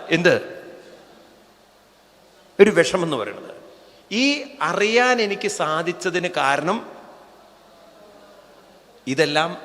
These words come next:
അറിയാനുള്ള ഒരു അറിവാകുന്നൊരു ബോധമുള്ളത് കൊണ്ടാണ്. ബോധം അറിവാണ്, ബാക്കിയെല്ലാം അറിഞ്ഞതാണ്.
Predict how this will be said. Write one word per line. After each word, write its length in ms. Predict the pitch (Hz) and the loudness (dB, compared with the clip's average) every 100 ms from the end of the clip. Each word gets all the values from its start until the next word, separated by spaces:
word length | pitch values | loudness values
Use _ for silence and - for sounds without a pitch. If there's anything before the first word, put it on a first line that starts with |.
| - | -8
അറിയാനുള്ള 1000 | 123 131 147 165 170 139 160 240 - - | -6 -2 -2 -2 -4 -6 -6 -8 -10 -6
ഒരു 400 | 131 190 - - - - - - - - - - 117 | -2 -2 -4 -10 -20 -20 -20 -20 -20 -20 -20 -8 -2
അറിവാകുന്നൊരു 1000 | 120 160 160 151 139 139 151 208 269 - - - - - - - 117 | -2 0 0 -2 -2 0 2 2 -2 -8 -18 -20 -20 -20 -20 -8 2
ബോധമുള്ളത് 580 | 123 131 131 113 101 | 2 2 -2 -8 -8
കൊണ്ടാണ്. 320 | 104 90 - - - - - - | -10 -12 -16 -20 -20 -20 -20 -12
ബോധം 680 | 117 143 165 180 185 196 202 - - | 0 2 4 4 2 0 -4 -12 -6
അറിവാണ്, 720 | 123 131 143 117 110 110 110 - - - | -2 0 0 0 -2 -8 -10 -16 -20 -10
ബാക്കിയെല്ലാം 760 | 110 117 123 135 117 110 110 110 - - - | -6 -6 -6 -6 -4 -4 -8 -14 -20 -20 -16
അറിഞ്ഞതാണ്. 880 | 104 110 110 107 101 90 80 - | -12 -8 -8 -8 -8 -8 -10 -12